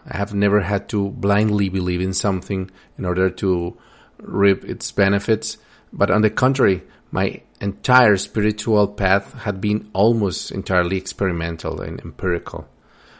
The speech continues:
Of course, many of the beliefs that I adopted in the process came from books or teachings from teachers that I did not know or, or that I could not prove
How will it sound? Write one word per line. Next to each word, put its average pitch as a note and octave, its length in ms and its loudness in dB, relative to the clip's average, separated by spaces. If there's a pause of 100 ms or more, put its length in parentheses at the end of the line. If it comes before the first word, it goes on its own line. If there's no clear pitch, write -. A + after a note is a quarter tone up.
(140)
Of - 160 -12
course, G#2+ 420 4 (420)
many A2 480 4
of G2 100 2
the G2+ 100 4
beliefs F#2 420 0
that G2+ 120 4
I G2 120 6
adopted G2 600 2
in G2 100 0
the F#2 80 -4
process F2 580 -4
came G#2 300 -2
from G2+ 220 -2
books G#2+ 320 0
or E2+ 240 2
teachings G2+ 640 -4
from F2 580 -8 (140)
teachers G2 380 -4
that F#2+ 120 0
I E2+ 80 0
did F2 220 -6
not F#2 200 -4
know F2 360 0
or, F2 260 -4 (800)
or F#2 180 0
that F2+ 180 0
I F2 140 2
could - 260 0
not F#2+ 320 0
prove F#2+ 540 2